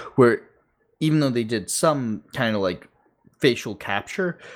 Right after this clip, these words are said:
a lot of that was kind of programming in determining what and where different face features and tics moved. With this, that is, that is an actual performance that they're putting on.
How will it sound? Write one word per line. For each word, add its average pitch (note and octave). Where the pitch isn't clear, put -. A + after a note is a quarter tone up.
a C3+
lot C3
of C3
that A#2
was A2+
kind G#2+
of -
programming B1+
in C3
determining G#2+
what G#2
and G2
where F#2+
different F#2
face -
features G2
and F2+
tics -
moved. -
With A#3
this, -
that C3
is, B2
that C3
is B2
an A2+
actual A#2+
performance -
that G2+
they're F#2+
putting D#2+
on. -